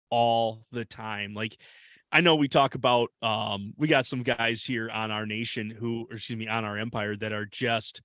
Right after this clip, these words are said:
absolute big buck killers. They know the strategy. They know how to put things, uh, just in the right, just get all their pieces and ducks in a row,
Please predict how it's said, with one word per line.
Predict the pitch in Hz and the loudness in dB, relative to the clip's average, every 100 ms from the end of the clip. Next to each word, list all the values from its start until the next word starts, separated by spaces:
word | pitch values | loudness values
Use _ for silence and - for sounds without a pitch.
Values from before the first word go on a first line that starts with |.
| _ _ _ - | _ _ _ -4
absolute | 110 113 - 120 110 110 | -2 -2 -4 -6 -6 -8
big | 101 92 | -8 -6
buck | 98 98 - | -8 -8 -14
killers. | 98 95 95 92 - _ _ _ 117 | -14 -12 -12 -12 -14 _ _ _ -4
They | 127 120 | 0 0
know | 113 110 101 | 0 -2 -4
the | 98 | -6
strategy. | - 117 98 95 92 104 98 | -6 -6 -8 -8 -14 -14 -4
They | 127 123 | -2 -2
know | 113 117 120 117 | -2 -2 0 0
how | 113 107 | -2 -4
to | |
put | 98 127 107 | -4 -6 -6
things, | 107 104 101 - - _ _ - | -8 -8 -10 -12 -14 _ _ -6
uh, | 98 95 - _ _ - - | -2 -2 -4 _ _ -20 -8
just | - 160 - - | 0 0 0 -4
in | 131 | -4
the | 113 | -2
right, | 113 107 117 | -2 -4 -4
just | 123 - | -6 0
get | 139 | 4
all | 139 | 4
their | 151 139 | 4 0
pieces | - 139 - 127 113 113 | -4 -10 -8 -8 -8 -10
and | 113 | -6
ducks | 127 - - | -6 -6 -6
in | 117 | -6
a | |
row, | 113 110 110 107 | -2 0 0 -2